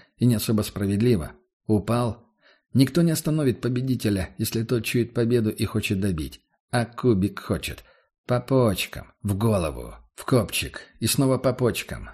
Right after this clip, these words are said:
Ботинки у кубика гибрид. От тех, что выдаются грузчикам, чтобы ноги не сразу сминало в фарш. Плюс верха от боевых, что таскают зомбари. Узнаю работу подмётки. Именно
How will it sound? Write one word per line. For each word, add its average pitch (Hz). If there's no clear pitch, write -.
Ботинки 139
у 135
кубика 135
гибрид. 110
От 101
тех, 147
что 123
выдаются 123
грузчикам, 110
чтобы 139
ноги 117
не 107
сразу 104
сминало 110
в -
фарш. -
Плюс 135
верха 123
от 120
боевых, 98
что -
таскают 92
зомбари. 90
Узнаю 127
работу 117
подмётки. 107
Именно 143